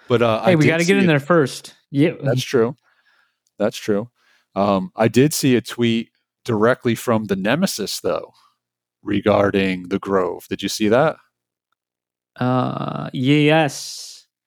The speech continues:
Speaker 1: It was
Speaker 2: Yes.
Speaker 1: basically the same thing that Rare posted in
Speaker 2: Yep.
Speaker 1: Di-, in Discord. And man, there was something in that post, that, that, that
Speaker 2: <laughs>
Speaker 1: little video that
Speaker 2: You're
Speaker 1: was like, wow.
Speaker 2: Yeah, do you wanna get into that? 'Cause I saw,
Speaker 1: Why
Speaker 2: I think
Speaker 1: not?
Speaker 2: U R P broke this story.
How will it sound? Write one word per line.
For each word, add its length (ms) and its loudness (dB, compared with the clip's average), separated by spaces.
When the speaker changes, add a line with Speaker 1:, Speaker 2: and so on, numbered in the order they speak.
Speaker 1:
It 80 0
was 140 4
Speaker 2:
Yes. 80 2
Speaker 1:
basically 400 0
the 100 2
same 300 -2
thing 200 -4
that 120 -6
Rare 360 -2
posted 500 -4
in 60 0
Speaker 2:
Yep. 180 2
Speaker 1:
Di-, 80 -16
in 100 -10
Discord. 500 -4
And 180 -4
man, 460 2
there 140 0
was 200 0
something 480 -2
in 220 -4
that 260 -4
post, 480 -2
that, 280 -12
that, 300 -2
that 180 4
Speaker 2:
<laughs> 0 -
Speaker 1:
little 300 0
video 440 0
that 60 2
Speaker 2:
You're 240 4
Speaker 1:
was 180 -20
like, 200 -10
wow. 420 -4
Speaker 2:
Yeah, 180 4
do 80 -4
you 80 2
wanna 140 2
get 140 -2
into 160 -6
that? 360 -4
'Cause 220 -2
I 80 2
saw, 300 0
Speaker 1:
Why 80 0
Speaker 2:
I 60 0
think 120 2
Speaker 1:
not? 100 -6
Speaker 2:
U 220 4
R 120 2
P 220 0
broke 380 -2
this 180 -2
story. 520 -8